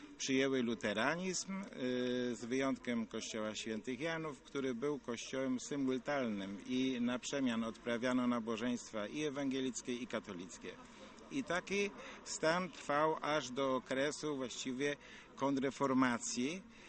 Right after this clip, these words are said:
e, kiedy to, e, po tak zwanym tumulcie toruńskim, e, z tysiąc siedemset dwudziestego czwartego roku, e, Kościół ewangelski zaczął tracić kolejne, e, swoje świątynie,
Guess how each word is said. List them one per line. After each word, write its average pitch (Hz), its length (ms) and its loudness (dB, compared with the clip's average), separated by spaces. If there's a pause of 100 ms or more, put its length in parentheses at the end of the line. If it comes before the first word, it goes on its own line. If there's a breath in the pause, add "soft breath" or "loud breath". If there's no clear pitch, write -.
(280 loud breath)
e, 143 160 2
kiedy 147 400 0
to, 147 420 2
e, 135 280 2 (100)
po 127 320 4
tak 117 180 0
zwanym 120 460 2
tumulcie 135 880 2
toruńskim, 135 840 2 (420 loud breath)
e, 117 300 2
z - 160 -8
tysiąc 113 680 -2 (640)
siedemset 131 520 0
dwudziestego 113 540 -2
czwartego 131 540 0
roku, 143 420 2 (480 loud breath)
e, - 40 -4 (640)
Kościół 165 320 2
ewangelski 143 760 4
zaczął 143 360 2
tracić 147 480 2 (140)
kolejne, 135 720 6 (680)
e, - 40 -12
swoje 131 400 2
świątynie, 131 800 0